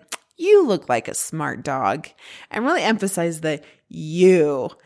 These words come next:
And I got so offended. And I know that I shouldn't. It doesn't matter if Pippa was <laughs> not behaving well, and I was frustrated with her too.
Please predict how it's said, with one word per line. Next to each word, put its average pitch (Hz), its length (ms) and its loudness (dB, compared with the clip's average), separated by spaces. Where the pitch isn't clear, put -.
And 190 140 -6
I 165 80 -6
got 185 240 -4
so 175 280 -4
offended. 185 600 -2
And 196 140 0
I 190 180 0
know 214 300 2
that 269 120 0
I 254 140 2
shouldn't. 214 580 -2
It 175 120 -4
doesn't 254 260 0
matter 254 240 6
if 240 140 2
Pippa 262 260 2
was 202 240 2
<laughs> 185 140 2
not 277 160 2
behaving 277 560 4
well, 160 400 0
and 180 160 -4
I 180 180 2
was 269 220 2
frustrated 185 500 0
with 180 140 0
her 190 160 -2
too. 170 420 2